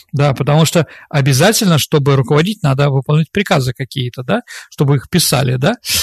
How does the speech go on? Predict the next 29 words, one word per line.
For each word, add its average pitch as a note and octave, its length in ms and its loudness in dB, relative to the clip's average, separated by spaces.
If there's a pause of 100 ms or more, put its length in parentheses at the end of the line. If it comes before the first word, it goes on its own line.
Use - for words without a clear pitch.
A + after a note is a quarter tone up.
(200)
А E3+ 80 2
вот F3+ 260 4
приказы, C#4 440 2
документы G#3+ 420 4
назывались F3+ 600 2
ярлык. C3+ 560 2 (720)
Ну, C4 180 -2
я F3 180 2
думаю, C#3 520 2
дорогие C3+ 420 -2
слушатели D3+ 360 -2
слышали D#3 380 -4
о C3 60 -2
таком C3+ 280 -4
названии, C#3 520 -4
да. F3 180 -4 (840)
А D#3+ 200 2
в D3 40 4
Золотой G3+ 340 2
Орде A3 240 2
тексты - 460 -2
писали A#3 380 2
в - 20 6
основном G3+ 340 2
на E3 60 4
монгольском E3+ 680 4
или D#3 120 2
тюркском G3 400 -4
языке. C3 420 -2